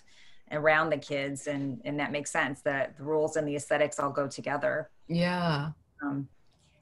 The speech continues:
Speaker 1: let's see, uh, who are some of your influences as an artist,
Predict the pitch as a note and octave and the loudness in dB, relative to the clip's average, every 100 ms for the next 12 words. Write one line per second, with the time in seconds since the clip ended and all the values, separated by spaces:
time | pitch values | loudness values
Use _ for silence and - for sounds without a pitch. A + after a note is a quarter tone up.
0 | - F3 - D3 C#3+ - D#3+ D#3+ D3 F#3+ | -4 -2 0 -2 2 6 8 8 4 2
1 | C#4+ D4+ D#4 A#3+ G3 F#3+ F3 F3 F#3 G#3 | 8 8 8 6 6 4 4 0 0 2
2 | G3+ F#3+ E3+ D#3 D#3 - E3 F3 D3 - | 2 0 -2 -2 -2 2 4 4 0 -4
3 | - - | -8 -10